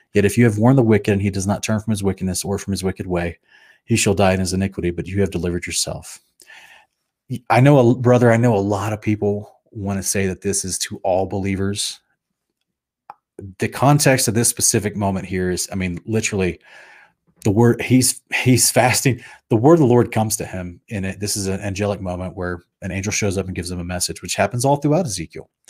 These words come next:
or he gets a vision of something. You know, it happens all over the place in Ezekiel. Specifically, he was called to warn them during the days of their apostasy.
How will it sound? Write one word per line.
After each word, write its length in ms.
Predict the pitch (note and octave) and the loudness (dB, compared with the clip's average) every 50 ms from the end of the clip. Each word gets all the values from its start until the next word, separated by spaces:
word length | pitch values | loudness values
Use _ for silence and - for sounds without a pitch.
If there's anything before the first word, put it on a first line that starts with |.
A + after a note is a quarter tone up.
| - - - - - _ _ _ - | -20 -20 -20 -20 -20 _ _ _ -4
or 160 | G#2+ G#2+ A2 | -2 0 0
he 160 | G#2+ G#2+ A2+ | 2 0 0
gets 240 | G2+ A2 G#2+ A2 A2 | 0 -2 -2 -2 -2
a 40 | G2 | -2
vision 300 | G#2 G2+ F#2+ F#2+ F#2+ F#2+ | -2 -2 -2 -2 -4 -4
of 80 | F#2 | -4
something. 460 | - - F2 E2 - E2+ E2 E2 F#2 G#2 | -4 -4 -4 -6 -6 -8 -10 -10 -10 -12
You 120 | G2+ F#2 | -12 -10
know, 100 | E2+ E2+ | -10 -8
it 80 | E2 - | -6 -4
happens 280 | A#2 A#2 - A#2+ A2 - | -4 -4 -2 -4 -6 -4
all 180 | - A2+ A#2 | -2 0 0
over 100 | A2+ G#2 | 0 0
the 80 | G2 G2 | -2 -6
place 260 | - - F2+ E2+ - | -8 -8 -8 -8 -8
in 60 | - | -10
Ezekiel. 420 | E2 E2+ F2+ F2 - - - - _ _ _ _ _ _ _ _ _ _ _ _ _ _ _ _ _ _ _ _ | -10 -10 -10 -10 -10 -14 -20 -20 _ _ _ _ _ _ _ _ _ _ _ _ _ _ _ _ _ _ _ _
Specifically, 800 | - - - - A#2 - - F3+ E3+ E3+ D#3 - - G#2+ G#2 G2+ | -14 -10 -6 -4 -2 2 4 4 4 4 2 2 2 2 2 2
he 360 | G#2 A2 - - - - D#3 F3 | 0 -4 -8 -4 2 4 6 6
was 160 | E3+ D#3 - | 6 4 4
called 380 | - - B2+ A2+ G2+ G2 G2 | 2 2 4 4 4 2 0
to 100 | - - | -4 -8
warn 340 | F#2+ F#2 G#2 A2+ A#2 A2+ G#2+ F#2+ | -8 -6 -4 -2 -2 -2 -2 -2
them 180 | F#2+ F#2 F#2 | -2 -4 -4
during 240 | F2+ G#2 G#2 G#2+ G2 | -4 -2 -2 -2 -2
the 80 | G2 F#2 | -2 -2
days 300 | G2+ G2 G2 F#2+ F2 G2 | -2 -2 -2 -2 -4 -4
of 60 | F2+ | -4
their 140 | G2 F#2 F2+ | -4 -6 -6
apostasy. 720 | - - F#2 F#2 F#2 - - - - - - F2+ G2 | -4 -4 -4 -4 -4 -6 -10 -10 -10 -10 -12 -14 -18